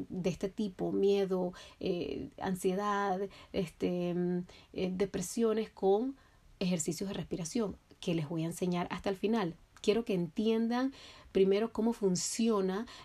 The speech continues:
la parte, este, de la respiración cuando lo estás haciendo de forma racional con tu mente y no con las emociones,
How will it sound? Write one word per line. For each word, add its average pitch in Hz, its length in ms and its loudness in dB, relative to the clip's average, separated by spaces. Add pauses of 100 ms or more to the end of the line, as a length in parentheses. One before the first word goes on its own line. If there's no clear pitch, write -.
la 180 160 0
parte, 185 520 0
este, 175 680 -2 (180)
de 180 160 0
la 175 100 -2
respiración 185 580 0
cuando 208 440 2 (300)
lo 190 100 0
estás 180 220 -2
haciendo 196 340 0
de 190 60 -2
forma 190 240 2
racional 185 800 2
con 190 180 -2
tu 180 100 0
mente 185 480 0 (240)
y 185 160 2
no 180 320 0 (140)
con 175 180 -2
las 165 160 -2
emociones, 165 680 -4